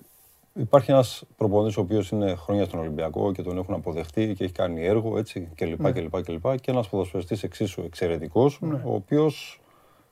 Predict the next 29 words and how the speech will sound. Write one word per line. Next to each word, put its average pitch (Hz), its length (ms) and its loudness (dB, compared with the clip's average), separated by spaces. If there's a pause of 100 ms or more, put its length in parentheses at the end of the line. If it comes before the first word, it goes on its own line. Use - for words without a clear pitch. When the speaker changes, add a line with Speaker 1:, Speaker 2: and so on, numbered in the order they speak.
(160)
Speaker 1:
και - 120 0
αυτός 143 180 2
έχει 156 80 -2
προσφέρει. 139 440 4
Και 92 220 2
η 92 80 2
ποιότητα 110 380 2
του 92 300 0
Φορτούνη 87 440 -2
είναι 147 460 0
όσο 147 300 -4
λίγοι 101 480 2 (160)
Έλληνες 87 340 -2
ποδοσφαιριστές 85 560 -4
ή 131 360 2 (140)
και - 140 0
ξένοι 110 420 4
στο - 200 -4
ελληνικό 82 260 -2
πρωτάθλημα. 80 460 -2 (540)
Ε, 90 440 -2
αυτό 87 140 -8
δεν 113 100 0
μπορεί - 60 0
να 120 60 4
το 117 60 0
αμφισβητήσει 107 400 -2
κανένας. 101 460 -2 (800)
Ε, 92 800 0